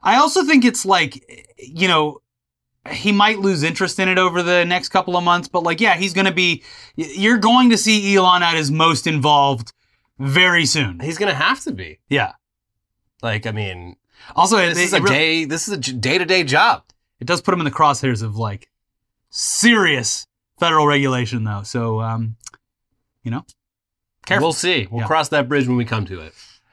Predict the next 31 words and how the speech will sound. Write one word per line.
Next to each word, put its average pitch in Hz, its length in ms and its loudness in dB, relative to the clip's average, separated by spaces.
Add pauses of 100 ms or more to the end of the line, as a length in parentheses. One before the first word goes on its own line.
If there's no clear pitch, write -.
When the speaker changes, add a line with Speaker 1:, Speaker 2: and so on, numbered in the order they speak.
(120)
Speaker 1:
Experience 302 460 2
may 247 140 6
not 220 180 6
be 190 100 2
all 170 280 2
that 160 300 2
important 156 440 0
in 147 60 -2
social 165 320 -2
media 165 260 0
business, 175 480 0
though, 202 320 4
so 254 280 4
who 277 180 4
knows? 175 420 2
Uh, 160 220 4
for 190 120 2
example, 208 540 2
just 190 240 -4
because 185 260 -2
someone 180 320 -2
got 147 220 2
into 160 260 -2
the 143 120 -8
social 151 320 0
media 147 240 0
business 139 340 -2
eighteen 147 540 -2
years 143 340 0
ago 117 300 -2
and 110 200 -4